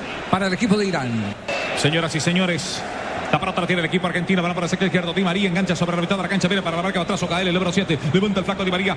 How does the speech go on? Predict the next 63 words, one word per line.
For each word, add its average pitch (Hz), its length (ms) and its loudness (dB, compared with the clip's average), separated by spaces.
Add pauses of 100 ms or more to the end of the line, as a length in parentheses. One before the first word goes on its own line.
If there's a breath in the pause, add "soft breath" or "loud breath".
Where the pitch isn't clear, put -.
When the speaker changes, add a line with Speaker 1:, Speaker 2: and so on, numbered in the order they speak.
Speaker 2:
abierto 208 280 -2
para 180 100 -2
el 175 40 -2
sector 190 260 -2
sobre 190 160 0
el 180 60 0
segundo, 196 200 2
para 190 160 -2
la 185 60 0
baja, 190 240 0 (120)
Lío, 208 280 6
Lío, 214 260 6
Lío, 214 260 4
Lío, 214 280 4
Lío, 220 260 4
Lío 247 200 2
Messi, 262 420 0 (120)
intenta 226 320 4
enganchar, 208 300 0
mete 208 180 -2
la 156 100 -2
pierna 170 220 0
primero 165 280 0
para 160 140 -2
la 165 60 -2
marca 175 240 -2
Poladi, 170 380 0 (140)
el 175 40 0
balón 185 180 0
le 185 100 2
recupera, 185 400 0 (120)
balón 202 180 0
al 185 40 -2
segundo 208 260 0
palo, 214 220 -2 (120)
intentaba 202 420 2
el 190 80 -2
flaco, 214 320 -2
el 190 140 0
jugador 214 240 0
Higuaín, 208 320 0 (120)
mete 226 180 4
la 208 60 -2
pelota 220 160 -2
a 214 40 -2
la 214 40 -2
mitad 214 160 -2
de 214 60 -2
la 208 60 -2
cancha, 214 220 0
salva 180 220 0
atrás 170 180 0
Necunan, 180 440 4 (180)
de 202 80 6
pierna 196 280 0
derecha 190 200 2
para 180 140 4
el 185 60 -2
rechazo, 190 260 0
el 185 60 -2
capitán 202 340 0
de 185 80 0
campo, 185 340 0